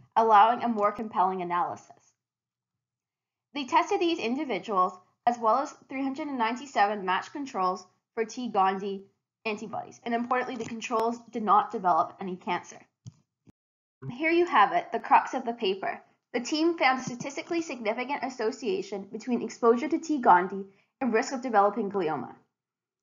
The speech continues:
They used conditional logic regression, logistic reg-, regression to calculate the odds ratio sh-, shown below. C S, C P S I I and C and Janus refer to the two separate studies where the data is from.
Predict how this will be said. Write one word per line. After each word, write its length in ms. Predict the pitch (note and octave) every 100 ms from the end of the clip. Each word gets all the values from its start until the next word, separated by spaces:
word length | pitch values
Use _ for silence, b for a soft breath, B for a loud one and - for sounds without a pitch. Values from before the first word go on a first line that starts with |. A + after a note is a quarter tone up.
| _
They 60 | -
used 220 | B3+ C4+
conditional 500 | D4+ B3+ C4+ F4+ F4+
logic 360 | B3+ G3+ G3+ A3+ -
regression, 600 | C4 G#3+ F3 - F3+ G#3 - _ _ _ C4
logistic 460 | B3+ C#4 D4 B3+
reg-, 240 | C#4 A#3+ - -
regression 720 | B3 A3 G3 F#3+ - A3+ A#3
to 120 | C4+ -
calculate 360 | B3 G#3+ C#4 B3+
the 120 | C4+
odds 320 | G3 G#3+ A#3
ratio 380 | G3+ G3 G3 G3
sh-, 140 | G3 -
shown 260 | - A#3+ G3+
below. 360 | G3 F3+ G2 - _ _ _ _ _ _ _ _ _ _ _
C 260 | - D4+ D#4+
S, 380 | A#3 B3 C4+ -
C 300 | - - D#4+
P 220 | D#4 D4
S 240 | - A3 A#3 -
I 160 | A3+
I 360 | - G3+ G3+ G3+
and 180 | G#3+ G#3
C 360 | - F#3 G#3+ - _ -
and 140 | B3
Janus 440 | G#3+ G#3 A3 B3+ - -
refer 340 | A#3+ G#3 G#3+
to 80 | G#3+
the 80 | G#3
two 200 | C4+ B3+
separate 440 | B3+ - C#4+ C4+
studies 480 | - G3 F#3 F#3 -
where 140 | G#3+ G3+
the 80 |
data 360 | G3 F#3+ F#3 -
is 120 | -
from. 360 | - - E3 -